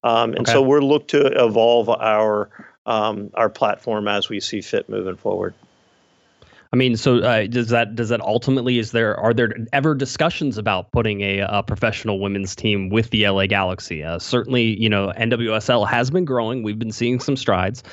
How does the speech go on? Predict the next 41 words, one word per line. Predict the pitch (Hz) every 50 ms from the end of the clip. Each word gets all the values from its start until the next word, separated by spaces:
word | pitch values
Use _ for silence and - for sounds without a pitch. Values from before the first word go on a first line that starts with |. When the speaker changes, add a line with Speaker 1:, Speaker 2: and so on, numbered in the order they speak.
| - - - - -
Speaker 2:
Uh, | 110 107 104 104 -
I | 120 120
know | 127 127 120
a |
lot | 110 107 107 113
of | 117
Galaxy | 117 110 110 123 127 - 120
fans | 110 127 120 110 113
are |
probably | 107 - 120 113 101 113 113
familiar | 107 - 113 107 107 107 107 110
with | 110 110 120 120 123
the, | 151 135 120 - -
with | 117 113 113
the | - - -
L | 110 113 123
A | 131 127
Soul, | - - 123 107 101 110 131 143 - -
uh, | 104 104 101 101 101 101
back | 101 101 98 95
in | - 120
the | 120 117
days. | 104 87 90 104 127 127 - - _ - - - - - _ -
Um, | 110 110 107 107 107 104 104 104 98 113
you | 120 120 117
know, | 113 113 -
is | 113 110
this | 123 127
something | - 139 135 127 131 127 113
that, | 110 113 117 117 120
that's | 117 117 - -
discussed | - 117 - - - 110 98 95 - -
at | 107 98
any | - 107 104 98
sort | - - 107 98 92
of, | 92 90 -
uh, | 92 95 92 92 92 92 -
you | 110 101
know, | 98
high | 90 - 110 104
level? | 95 87 78 73 73 78 -